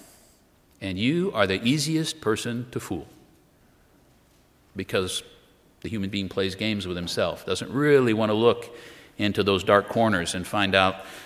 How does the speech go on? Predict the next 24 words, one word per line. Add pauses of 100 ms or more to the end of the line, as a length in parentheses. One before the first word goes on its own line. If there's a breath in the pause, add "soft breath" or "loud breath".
(160 loud breath)
maybe
there's
something
that
needs
to
change. (1800 loud breath)
Michel
de
Montaigne,
one
of
my
favorite
French
writers,
said,
"Every
man
and
woman
is
a
good